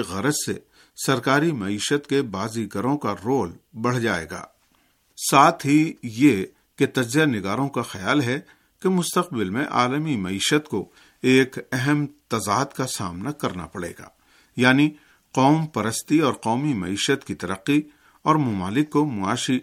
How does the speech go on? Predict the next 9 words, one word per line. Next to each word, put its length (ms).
الجھاؤ 440
کا 140
سامنا 500
رہے 280
گا۔ 60
دوسری 400
جانب 400
یہ 260
بھی 320